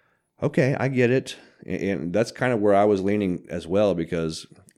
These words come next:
I know a lot of people who are one hundred percent against it. They're one hundred percent, and I get why.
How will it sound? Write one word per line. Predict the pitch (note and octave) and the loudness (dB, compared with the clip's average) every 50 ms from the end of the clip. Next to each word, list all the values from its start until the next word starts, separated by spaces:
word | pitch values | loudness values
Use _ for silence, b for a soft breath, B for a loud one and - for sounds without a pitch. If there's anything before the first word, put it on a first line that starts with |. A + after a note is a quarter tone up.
| B1+ - - - | -20 -20 -16 -10
I | - F#2 | -6 -4
know | G#2 G#2+ G#2 F2+ | -2 0 0 0
a | F2 | 0
lot | E2 E2+ E2+ F2+ F2 | 0 0 0 -2 -2
of | E2 | -4
people | - F#2 - E2+ E2 | -6 -6 -6 -6 -6
who | - F#2 | -6 -6
are | E2+ D#2+ | -6 -4
one | D#2+ E2 F2+ F2+ F2 | -4 -4 -4 -4 -6
hundred | - - F#2+ F#2 - E2+ - | -6 -8 -8 -8 -8 -8 -10
percent | - E2+ - - E2+ D#2+ | -10 -10 -8 -8 -8 -8
against | C#2+ C#2 D2 C#2 C2 - - | -6 -8 -8 -10 -10 -10 -10
it. | C2+ - - - _ _ | -12 -12 -12 -16 _ _
They're | - C#2+ | -12 -10
one | D2+ E2+ D#2+ | -8 -8 -8
hundred | D#2 G2 F#2+ - E2 - | -8 -8 -10 -10 -12 -14
percent, | E2+ - - - C2+ G#1+ | -16 -12 -12 -10 -10 -10
and | - D#2+ | -10 -10
I | D#2 | -10
get | E2 E2+ F#2 G2+ - - | -8 -6 -4 -4 -4 -4
why. | D2+ E2 D2+ A#1 G1+ G1+ - - | -6 -8 -6 -8 -8 -10 -12 -14